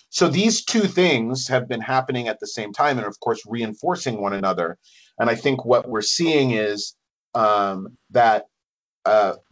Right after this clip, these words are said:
for the first time in recent American history, the two parties are very, very distinct from one another, um, in terms of how their members vote in Congress,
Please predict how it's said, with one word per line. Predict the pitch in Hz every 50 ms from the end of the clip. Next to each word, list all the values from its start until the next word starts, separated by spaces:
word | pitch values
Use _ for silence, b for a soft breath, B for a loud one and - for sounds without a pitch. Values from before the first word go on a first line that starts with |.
| _ - -
for | 156 156 147
the | 123 123
first | - - - 160 147 135 - -
time | - - 143 139 135 135 127 123 123 123 -
in | 110 117 113 110 113 113
recent | 107 127 143 156 139 - 151 135 131 131
American | 120 113 113 113 110 107 - - 107 113
history, | 127 117 104 - - 104 90 95 107 _ _ _ _ _ _ _ _ _ _ -
the | - 113 107 - -
two | - - 185 185 175
parties | 131 - 143 143 139 139 139 147 143 - -
are | - 107 104 101 101 110 107
very, | 113 135 135 135 131 135
very | 127 123 117 117 113 113 117
distinct | 113 117 110 - - 101 95 92 104 107 - - - - - _ _ - -
from | 113 110 110
one | 107 107 107
another, | 104 101 98 98 95 101 104 143 180 - _ _ _ _ _ _ -
um, | 110 107 104 101 95
in | 101 101
terms | - 120 113 107 101 107
of | 101 98
how | - - - 117 110 107
their | - 107 104 101 98 98 95
members | 95 101 107 110 110 104 107 101 95
vote | 92 101 101 104 101
in | 101 98 90
Congress, | - - 101 101 104 104 98 104 101 101 98 98 95 - - -